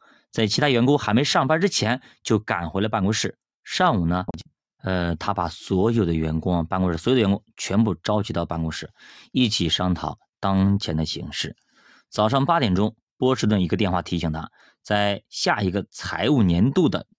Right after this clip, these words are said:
全美商业代表大会上发表演讲的人正是谁？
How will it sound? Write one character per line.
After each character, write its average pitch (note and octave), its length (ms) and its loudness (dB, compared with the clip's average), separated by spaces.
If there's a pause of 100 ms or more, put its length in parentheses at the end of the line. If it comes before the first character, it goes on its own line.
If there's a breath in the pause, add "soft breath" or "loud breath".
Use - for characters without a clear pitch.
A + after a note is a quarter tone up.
全 A#2+ 360 0
美 G#2+ 280 0
商 D3 240 -2
业 B2 80 0
代 C#3 100 0
表 G2 100 0
大 A#2 120 2
会 C#3+ 120 4
上 A2+ 200 -2 (260 soft breath)
发 G2 140 -2
表 F#2+ 80 2
演 F#2 160 2
讲 F#2 80 2
的 E2 80 0
人 F2+ 320 -2
正 D3 120 4
是 A2 160 0
谁？ G#2+ 260 -2